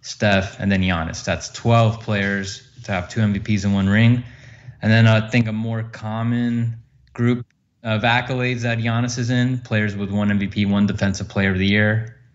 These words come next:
himself, Michael, and, and Hakeem. So just absolute elite talents that he's being listed with already. And it just happened so fast that he's already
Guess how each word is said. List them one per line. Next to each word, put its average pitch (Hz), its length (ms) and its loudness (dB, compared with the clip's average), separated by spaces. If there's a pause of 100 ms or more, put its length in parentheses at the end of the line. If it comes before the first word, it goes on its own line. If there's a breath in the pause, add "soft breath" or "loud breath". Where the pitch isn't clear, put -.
himself, 101 560 2
Michael, 101 400 2
and, 92 220 0
and 95 200 -2
Hakeem. 87 440 -6
So 82 420 -8 (800 loud breath)
just 123 480 2 (500)
absolute 127 1400 0
elite 113 440 0
talents 104 600 -2 (360)
that 101 180 -2
he's 95 160 -4
being 95 560 0
listed 101 320 -2
with 98 160 0
already. 92 640 0 (180 loud breath)
And 123 100 4
it 139 40 4
just 151 200 2
happened 139 340 0
so 123 280 -2
fast 98 760 -6
that 95 440 -8
he's 101 240 -4
already 104 640 2